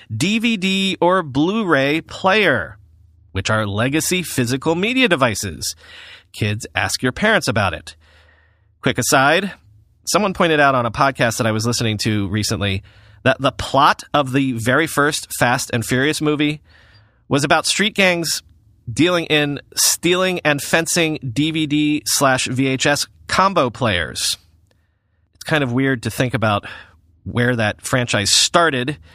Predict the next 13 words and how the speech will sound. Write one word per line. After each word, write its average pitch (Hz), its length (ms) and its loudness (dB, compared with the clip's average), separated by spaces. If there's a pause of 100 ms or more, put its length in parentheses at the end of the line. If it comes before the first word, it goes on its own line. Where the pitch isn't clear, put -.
(300)
before 117 260 0
it 113 60 0
evolved 113 400 2
into, 107 540 0 (500)
you 113 100 0
know, 92 200 -2 (600)
basically 113 440 -2
superheroes 120 680 0
with 107 200 -2
literal 117 420 0
superpowers 101 840 0
and 92 100 -4
such. - 360 -2